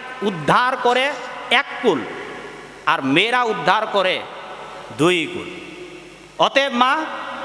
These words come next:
যদি বাবা আপনারা নিজেরা ভক্ত হতে না পারেন, অন্তত ছেলেমেয়েদেরকে আমাদের হাতে তুলে দিন, যাতে করে তাদেরকে ভগবানের ভক্ত তৈরি করতে পারি।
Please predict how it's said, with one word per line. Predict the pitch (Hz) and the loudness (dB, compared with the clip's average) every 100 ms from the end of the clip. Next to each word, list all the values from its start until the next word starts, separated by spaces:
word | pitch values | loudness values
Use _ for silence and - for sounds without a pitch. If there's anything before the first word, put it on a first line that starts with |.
| - - - | -12 -12 0
যদি | 185 233 262 143 - - - - - - - | 2 4 2 0 -6 -10 -12 -12 -14 -4 0
বাবা | 220 240 | 2 2
আপনারা | 220 240 247 247 | 2 2 2 2
নিজেরা | 226 240 247 | 2 2 4
ভক্ত | 196 240 240 | 2 0 0
হতে | 214 220 | 0 0
না | 202 233 | 0 0
পারেন, | 247 220 156 120 - - - | 0 0 0 -6 -14 -18 -2
অন্তত | 151 220 240 262 277 269 | 0 2 0 2 2 0
ছেলেমেয়েদেরকে | - - 202 247 294 302 330 311 | -2 0 2 2 2 0 0 2
আমাদের | 277 277 247 | 2 2 2
হাতে | 233 247 | 0 -4
তুলে | 254 226 | 0 0
দিন, | 160 120 - - - - - - - - | 0 -4 -10 -16 -16 -16 -16 -16 -18 0
যাতে | 180 190 247 | 2 2 2
করে | 240 254 | 2 2
তাদেরকে | - 208 214 285 277 269 | 2 2 4 2 2 2
ভগবানের | 175 220 254 262 262 | 2 2 2 2 2
ভক্ত | 214 247 - 262 | 2 0 0 0
তৈরি | 254 254 254 | 2 2 2
করতে | 247 - 233 | -2 0 0
পারি। | 185 | 0